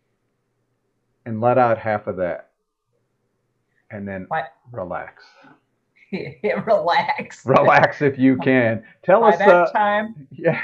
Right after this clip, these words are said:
Speaker 2: I was thinking, "Oh my God, the, the stress set." <laughs>
Speaker 1: Yeah, tell us, uh, what you experienced with that,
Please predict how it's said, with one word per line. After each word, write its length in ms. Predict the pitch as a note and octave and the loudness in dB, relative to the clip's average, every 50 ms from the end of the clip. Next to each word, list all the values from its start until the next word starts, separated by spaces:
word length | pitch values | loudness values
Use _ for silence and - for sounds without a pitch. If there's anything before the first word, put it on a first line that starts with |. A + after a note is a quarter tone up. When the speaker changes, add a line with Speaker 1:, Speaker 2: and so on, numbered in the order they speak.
| - | 0
Speaker 2:
I 160 | E3 F3+ D3 - | 0 2 0 0
was 80 | - | 0
thinking, 460 | D3 C3 - C3 B2 - D#3+ D3+ C3+ - | 0 0 0 -2 -4 -4 -6 -8 -8 -8
"Oh 140 | F3+ F#3+ G3+ | -8 -4 -4
my 140 | - - - | -4 -4 -4
God, 300 | B2+ D3+ E3+ F#3 F#3 E3 B2+ | -2 -2 0 0 -2 -2 -6
the, 160 | - - A#2+ - - C#3 | -10 -14 -16 -16 -16 -14
the 100 | C#3+ C#3 | -14 -14
stress 460 | - - - E3+ E3+ F#3 F#3 - - | -16 -12 -6 -4 -4 -4 -6 -6 -6
set." 300 | C3+ B2 A#2+ - - _ _ _ - - - - | -6 -6 -6 -6 -10 _ _ _ -20 -20 -12 -8
<laughs> 280 | C4 - B3 - C#4+ - | -8 -8 -6 -6 -4 0
Speaker 1:
Yeah, 240 | A#2 C#3+ E3+ D3 - | 2 2 2 0 0
tell 240 | - - F#3 G#3+ | 2 2 2 4
us, 200 | A#3 G#3 G#3 - G#3 | 2 0 0 4 4
uh, 140 | G3 F3 E3 | 6 6 6
what 220 | E3 F3 E3+ F3 | 4 0 -2 0
you 120 | E3+ E3 | 2 2
experienced 720 | E3+ E3 - - - F#3 F#3 G3+ G3 F3 - B2 - - - | 2 2 0 -2 0 2 2 4 4 2 0 -2 -4 -4 -6
with 160 | A2+ G#2+ - | -6 -4 -2
that, 300 | A2 G#2 F#2+ F2 F2 | -2 -4 -4 -4 -8